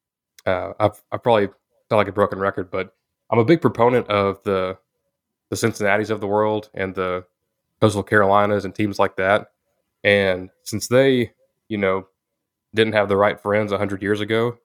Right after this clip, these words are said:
to get in the right conference, uh, they're kinda screwed from a big picture college football perspective. So I think if they had an opportunity to, you know,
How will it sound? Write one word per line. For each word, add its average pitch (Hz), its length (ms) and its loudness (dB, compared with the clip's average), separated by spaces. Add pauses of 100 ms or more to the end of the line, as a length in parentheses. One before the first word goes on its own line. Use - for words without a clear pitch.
(100)
to 101 80 -2
get 101 120 0
in - 60 -4
the 98 60 -2
right 98 220 2
conference, 101 500 -4 (580)
uh, 92 140 0
they're 101 120 0
kinda 156 220 2
screwed 101 480 -2 (240)
from 98 160 0
a 92 220 -2 (960)
big 123 280 0
picture 95 520 -2 (540)
college 98 240 2
football 95 300 -4
perspective. 92 600 -4
So 90 360 -6 (440)
I 113 100 2
think 135 180 0
if 110 120 0
they 117 120 2
had 117 120 -4
an 107 100 -2
opportunity 101 600 -2
to, 95 460 -4
you 101 120 -8
know, 90 260 -2